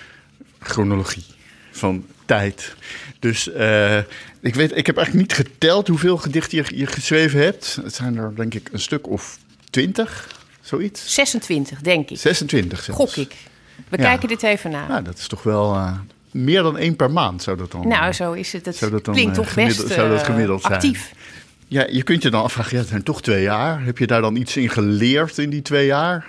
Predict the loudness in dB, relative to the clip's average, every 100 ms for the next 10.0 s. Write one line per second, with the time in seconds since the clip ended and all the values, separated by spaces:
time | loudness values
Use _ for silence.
0 | -14 -6 -4 0 0 0 -2 -8 -18 -6
1 | -4 -4 2 2 4 2 2 0 4 4
2 | 4 0 2 2 2 2 2 -2 -2 -4
3 | -2 -2 -2 -2 -2 0 0 -2 -2 -4
4 | -4 -2 -2 0 0 0 -4 -16 -20 -8
5 | 0 2 2 4 2 2 0 -2 -2 0
6 | 0 -4 -8 -14 -16 -16 -18 -20 -20 _
7 | _ -2 0 2 2 4 4 2 -2 -14
8 | _ _ -20 _ 0 2 4 4 4 2
9 | 2 2 2 2 2 0 0 0 0 -4